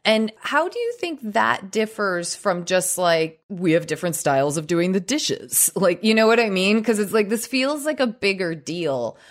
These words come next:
if someone's coming. I, like, I could imagine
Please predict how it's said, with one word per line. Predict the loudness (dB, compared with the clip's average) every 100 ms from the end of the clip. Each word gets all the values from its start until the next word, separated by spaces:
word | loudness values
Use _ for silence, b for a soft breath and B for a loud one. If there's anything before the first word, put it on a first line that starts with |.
| B B _
if | -2
someone's | 0 0 2 0 -2
coming. | -6 -4 -2 -2 0
I, | -2 0
like, | 2 2
I | 2
could | 0 0
imagine | 0 2 2 2 0 -2 -4